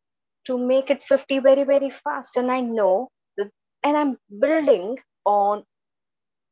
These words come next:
a better structure for business owners. I'm talking to them, understanding what are your worries, what are your, uh, real life challenges.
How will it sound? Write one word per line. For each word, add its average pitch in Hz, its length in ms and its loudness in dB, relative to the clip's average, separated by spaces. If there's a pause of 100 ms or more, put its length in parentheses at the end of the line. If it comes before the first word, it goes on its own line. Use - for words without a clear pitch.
(460)
a 214 40 -2
better 226 300 0
structure 233 760 -6 (460)
for 175 100 -8
business 208 480 -6
owners. 175 560 -4 (480)
I'm 220 200 0 (260)
talking 277 460 2
to 247 120 2
them, 180 280 -2 (180)
understanding 220 840 -4
what 262 220 0 (140)
are 254 200 -2
your 196 260 2
worries, 139 500 -6
what 233 220 -2 (160)
are 220 240 2
your, 185 540 4 (420)
uh, 160 340 4 (100)
real 240 280 8
life 233 360 0
challenges. 180 760 -6